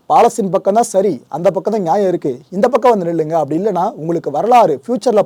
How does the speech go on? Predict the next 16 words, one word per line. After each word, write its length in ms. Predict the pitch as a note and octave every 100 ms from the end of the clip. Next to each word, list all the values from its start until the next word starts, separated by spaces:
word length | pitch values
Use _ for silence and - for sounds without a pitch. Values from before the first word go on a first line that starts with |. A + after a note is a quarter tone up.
| D#3+
பாடம் 200 | G3 F#3
எடுக்கணும்னு 300 | E3 A3 F#3 B2+ D#3
இவங்க 160 | D#3 D3
சொல்லியிருக்காங்க. 440 | D#3 D3+ C3+ A#2+ A#2+ _ _ _ _ _ _ _ _ E3+
பாலஸ்தீன் 460 | G3+ C4 - B3 A3
போராளிகளோட 540 | F3+ G#3 G#3+ F#3+ F#3 E3+ E3
துன்பத்தை 460 | F3 G#3+ G#3 - C3+ F3+ B3+ _ _ -
செல்போன்ல 560 | - C#4 D#4+ E4 A#3 B3+
பதிவு 200 | F#3 G#3+ G3
செய்ய 160 | F3 D3
முடியுமா 260 | C#3+ C3 B2+ -
அப்படின்னு 260 | D3 F3+ D3+
கேட்குறாங்க. 340 | C3+ B2 A#2 A#2+ _ - - C#3
என்னன்னா 240 | F3 C#3 D3+ G#3+ C#3+ G#2 _ _ _ _ _
ஹமாஸ் 340 | E3 G3 B3+ G#3+
அமைப்பினர் 440 | F#3 E3 F3+ G3